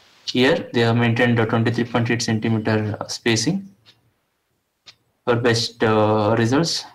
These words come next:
uh, the nursery plot, they are asking to prepare that. Bed height also they have mentioned two centimeters is required for preparing the nursery.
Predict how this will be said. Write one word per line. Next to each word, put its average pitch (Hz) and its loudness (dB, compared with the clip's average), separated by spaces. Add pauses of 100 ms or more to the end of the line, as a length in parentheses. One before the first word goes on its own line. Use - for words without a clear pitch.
(260)
uh, - -4
the 120 0
nursery 120 2
plot, 113 0
they 113 0
are 113 2
asking 123 -2
to 170 0
prepare 107 0
that. 101 -6 (3250)
Bed 113 0
height 117 2
also 113 0
they 120 0
have 113 2
mentioned 143 2
two 123 0
centimeters 113 0
is 107 0
required 104 -2
for 113 -2
preparing 110 -2
the 110 0
nursery. 117 -2